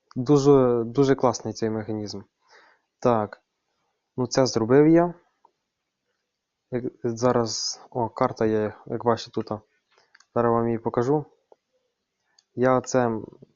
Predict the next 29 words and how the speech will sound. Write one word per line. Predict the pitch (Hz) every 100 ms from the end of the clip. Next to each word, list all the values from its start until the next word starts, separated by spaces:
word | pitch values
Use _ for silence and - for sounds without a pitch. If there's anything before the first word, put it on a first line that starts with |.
| _ _ _ _ -
ві-, | 123 117 123 127
активірую | - 139 127 117
її | 113 110
тут. | 110 104 104 _ _ _ _ _ -
Бачите, | 135 135 139
оце | -
мене | 127 127
на | 123
карті | 120 113 -
показує. | - - 107 104 104 107 _ _ _ _ _ _ _ _
Точка. | 120 117 - 107 _ _ _ _ _ _ - -
Якщо | - - 139
хтось | 139 139 123
не | 127
знає, | 120 139 139 120 113 _ - - _ -
як | 139 135
зробити, | 131 131 143 131
щоб | - -
його | 131
показувало | 131 - 135 123 117
на | 117
карті, | - 165 170 107 98 _ - _ _ _ _ _ _ _ _
то | 127
я | 131
вам | 143 135
зараз | 135 131 123
це | - 139 135 127 123 117 113
продемонструю, | - 127 127 127 131 123 135 117 107 107
якби. | 104 104 104 104